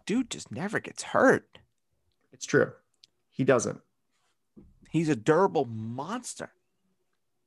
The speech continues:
Speaker 1: And, I mean, look at the other guys that you're gonna be picking as top five running backs. McCaffrey coming off an injury-plagued year. Uh, Kamara was a little banged up, but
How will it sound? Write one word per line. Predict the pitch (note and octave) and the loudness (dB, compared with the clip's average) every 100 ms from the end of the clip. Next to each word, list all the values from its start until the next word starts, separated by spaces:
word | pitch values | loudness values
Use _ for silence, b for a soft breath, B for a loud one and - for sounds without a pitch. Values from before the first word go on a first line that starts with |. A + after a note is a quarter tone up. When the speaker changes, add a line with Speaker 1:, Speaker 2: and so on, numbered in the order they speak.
| _ _ _ | _ _ _
Speaker 1:
And, | D3 D3 | -2 -2
I | |
mean, | D3 D3+ | -2 -4
look | - | -6
at | G3+ | -6
the | E3 | 0
other | E3 D#3+ | 0 2
guys | D3 F3+ C3+ | 2 2 2
that | A#2+ | 0
you're | C3 | 0
gonna | B2+ | 0
be | B2+ | 0
picking | - D3+ D3+ A#2+ | 0 -2 -2 -8
as | |
top | A2+ C3 C3 | 0 0 2
five | C#3+ C3 | 2 2
running | D3+ E3+ | 2 2
backs. | A#2 F#2+ - _ _ _ _ _ _ _ _ _ | 0 -2 -10 _ _ _ _ _ _ _ _ _
McCaffrey | B2+ - D#3 E3+ - A#2+ | -6 -2 0 2 2 2
coming | C3 B2+ | 2 2
off | A#2+ A2 | 2 0
an | - | -2
injury-plagued | B2 A2+ A#2 G#2+ - A2+ G#2 F2+ | -2 0 0 0 2 2 2 -2
year. | G2 F#2+ F2 b b b b b b - | -2 0 -2 b b b b b b -2
Uh, | A2 G#2+ | 2 2
Kamara | - C3 D3 D#3+ D3+ | 2 2 2 4 4
was | A#2+ | 4
a | A2+ | 4
little | A2+ G#2+ | 4 4
banged | A2+ A2 A2 G#2 | 2 0 0 2
up, | G#2 - | 2 2
but | G#2 - | 0 0